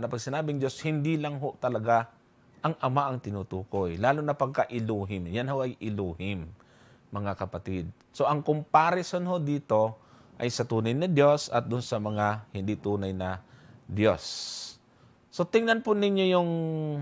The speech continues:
ah, kasunod na talata. O, sabi po rito,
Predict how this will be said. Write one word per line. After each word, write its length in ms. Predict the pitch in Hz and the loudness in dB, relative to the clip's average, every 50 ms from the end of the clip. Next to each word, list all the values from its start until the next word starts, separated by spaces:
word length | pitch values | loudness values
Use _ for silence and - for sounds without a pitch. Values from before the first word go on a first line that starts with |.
| 143 - - - - - - | -6 -10 -14 -20 -20 -10 0
ah, 320 | - 147 143 143 139 131 - | 4 6 6 8 6 4 2
kasunod 480 | - 143 135 - 160 151 151 151 139 | 0 -2 0 0 0 2 2 2 2
na 480 | 127 131 135 131 127 123 127 123 117 113 | 2 2 4 4 4 4 4 4 2 2
talata. 640 | - 117 107 104 104 104 101 - - 104 90 - - - _ - _ _ _ _ _ _ - - - - - - - _ _ _ _ | 0 0 0 2 0 0 0 0 0 -2 -2 -2 -8 -20 _ -20 _ _ _ _ _ _ -20 -20 -20 -20 -20 -20 -20 _ _ _ _
O, 240 | - - 98 92 90 | -4 -2 -2 -2 0
sabi 320 | 92 - 131 143 156 165 175 | 2 4 4 4 4 2 0
po 160 | - 180 180 | 0 0 0
rito, 560 | 170 147 135 - - 107 110 110 117 135 - | 2 0 -2 0 2 2 2 2 0 -6 -14